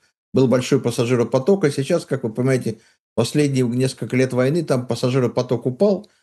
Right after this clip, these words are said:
летать стало некуда, доходы исчезли. Ну, в этот момент отняли актив, передали кому-то другому. Ну, вот такие вещи будут происходить.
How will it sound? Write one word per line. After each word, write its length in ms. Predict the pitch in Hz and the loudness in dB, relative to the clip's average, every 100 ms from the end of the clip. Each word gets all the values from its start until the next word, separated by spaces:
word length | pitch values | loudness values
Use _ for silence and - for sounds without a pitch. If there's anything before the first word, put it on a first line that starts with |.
| _ | _
летать 340 | 95 127 160 151 | -2 0 2 0
стало 260 | - 120 | -2 -2
некуда, 420 | 127 160 170 147 117 | 0 -2 -2 -2 0
доходы 400 | 120 156 139 131 | -2 -2 -2 -2
исчезли. 580 | - 175 190 160 135 _ _ _ - | -2 -2 -2 -2 -4 _ _ _ 0
Ну, 140 | 226 | 4
в 80 | 214 | 4
этот 240 | 226 202 | 4 0
момент 340 | 156 147 180 139 | 2 2 2 2
отняли 380 | 147 147 123 | 2 2 0
актив, 360 | 120 120 160 - | 0 0 -4 -2
передали 360 | 110 107 127 131 | -2 0 0 0
кому-то 380 | 110 110 110 | 0 0 -2
другому. 340 | 95 90 80 92 | -4 -4 -4 0
Ну, 100 | 190 | 2
вот 200 | 202 196 | 2 0
такие 300 | 175 185 180 | -6 -2 0
вещи 240 | 175 175 | 0 -2
будут 220 | 160 156 | -4 -2
происходить. 560 | 151 147 - 147 165 - | 0 0 -2 -6 -8 -10